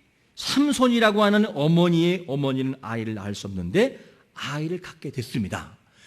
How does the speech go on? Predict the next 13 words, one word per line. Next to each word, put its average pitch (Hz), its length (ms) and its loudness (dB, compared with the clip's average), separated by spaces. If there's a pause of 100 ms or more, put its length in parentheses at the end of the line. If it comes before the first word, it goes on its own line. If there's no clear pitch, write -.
(240)
그러면서 240 760 4 (160)
약속이 269 420 4
뭐냐면 160 680 4
"너는 185 360 2
지금부터 156 720 -2 (220)
삼손을 269 580 -4
키울 214 340 -6
때는 165 360 -2 (400)
포도주를 175 560 -6
먹지 113 360 -4
마-, 95 220 -6
마-, - 180 -12
말아라. 95 520 -6